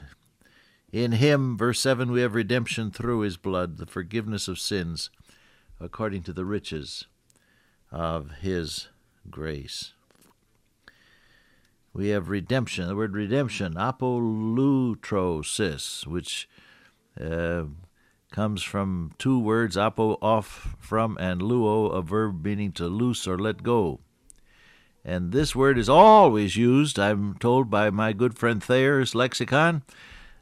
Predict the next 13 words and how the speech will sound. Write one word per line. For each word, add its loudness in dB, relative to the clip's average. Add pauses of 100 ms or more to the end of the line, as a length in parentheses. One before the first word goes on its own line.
always 6
used 4
in -2
terms 2
of 0 (280)
letting 2
a 4
person 2
go 4
after 2
paying 4
a 6
ransom. 2